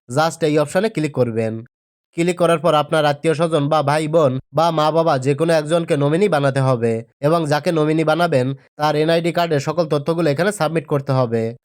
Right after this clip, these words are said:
মানে আপনি যাকে নমিনি বানাবেন তার অবশ্যই এনআইডি কার্ড থাকতে হবে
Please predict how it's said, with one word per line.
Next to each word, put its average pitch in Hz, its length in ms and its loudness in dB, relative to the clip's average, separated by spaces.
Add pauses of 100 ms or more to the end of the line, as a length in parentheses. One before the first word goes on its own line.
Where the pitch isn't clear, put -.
মানে 156 200 2
আপনি 151 220 -2
যাকে 165 200 0
নমিনি 160 300 2
বানাবেন 151 500 0 (140)
তার 147 240 2
অবশ্যই 160 380 0
এনআইডি 160 240 0
কার্ড 214 200 -2
থাকতে 160 280 -2
হবে 117 420 0